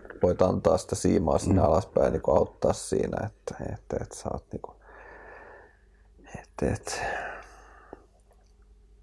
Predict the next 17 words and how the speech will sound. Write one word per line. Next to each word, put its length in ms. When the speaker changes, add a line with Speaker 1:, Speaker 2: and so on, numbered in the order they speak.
Speaker 1:
Mm. 260
Speaker 2:
No 400
mitäs 260
ihan 140
käytännössä, 680
niin 240
kun, 200
tuntuu, 180
että 120
sulla 120
on 180
jo 260
jonkinlainen 380
vakiintunut 440
semmonen, 360
niin 100
kun, 120